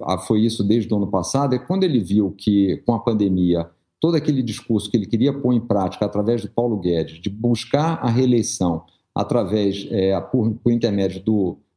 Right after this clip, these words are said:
de uma economia crescente, de uma retomada do crescimento, ele viu que com a pandemia isso era impossível, então ele voltou pro, pra política tradicional. O que que é a política tradicional? E eu acho que é o que ele vai continuar a fazer,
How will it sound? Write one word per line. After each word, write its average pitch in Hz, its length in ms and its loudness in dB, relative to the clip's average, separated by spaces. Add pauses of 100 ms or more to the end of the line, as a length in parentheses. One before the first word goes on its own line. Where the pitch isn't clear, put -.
de 104 60 0
uma 113 100 4
economia 104 600 2
crescente, 113 600 0
de - 40 -6
uma 98 60 0
retomada 98 380 0
do - 80 -6
crescimento, 127 640 0
ele 147 100 0
viu 147 200 0
que 147 60 -18
com 151 120 -2
a 143 100 0
pandemia 139 380 2
isso 139 160 -2
era 135 120 2
impossível, 143 520 0
então 156 160 -2
ele 160 100 0
voltou 147 680 0 (420)
pro, 156 240 2
pra 160 240 -2
política 147 420 0
tradicional. 156 580 -2
O - 20 -2
que 165 140 -4
que - 120 -2
é - 20 0
a 151 40 -2
política 110 440 -2
tradicional? 113 640 0
E 123 60 4
eu 120 160 4
acho 113 160 -6
que 123 60 2
é - 20 2
o 110 80 -2
que - 140 -4
ele 104 100 0
vai 101 220 0
continuar 104 440 -2
a - 40 -6
fazer, 113 480 0